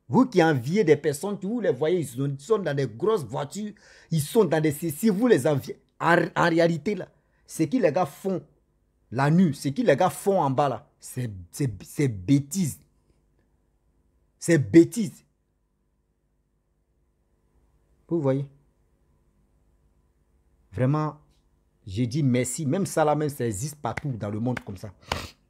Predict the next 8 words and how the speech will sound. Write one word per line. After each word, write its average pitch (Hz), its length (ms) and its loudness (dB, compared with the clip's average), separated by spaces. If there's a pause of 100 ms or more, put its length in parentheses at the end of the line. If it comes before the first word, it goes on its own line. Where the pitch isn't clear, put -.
(1300)
Ça 156 220 2
existe 147 340 4
beaucoup 214 500 8
comme 156 200 -6
ça 170 120 -8
dans 127 140 -8
le 135 100 -6
monde. 139 240 -8